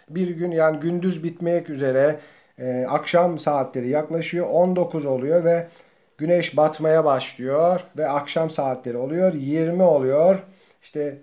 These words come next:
yemek yiyorsunuz, ödevlerinizi yapıyorsunuz, oyun oynuyorsunuz örneğin.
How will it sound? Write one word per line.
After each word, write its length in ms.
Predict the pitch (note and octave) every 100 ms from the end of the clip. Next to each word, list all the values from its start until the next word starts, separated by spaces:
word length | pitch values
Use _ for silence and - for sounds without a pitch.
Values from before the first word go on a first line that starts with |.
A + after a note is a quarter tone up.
| _
yemek 360 | D3 E3 D#3+ D3+
yiyorsunuz, 440 | D#3 D3+ D#3 D3
ödevlerinizi 600 | C3 C3 C#3+ D3+ D3+ C#3+
yapıyorsunuz, 560 | D3+ D3 D3 C#3 D3+ C#3
oyun 260 | C#3 D#3
oynuyorsunuz 600 | D3 D3 D3 C#3+ D3 C#3+
örneğin. 460 | C#3+ C#3+ D3 D#3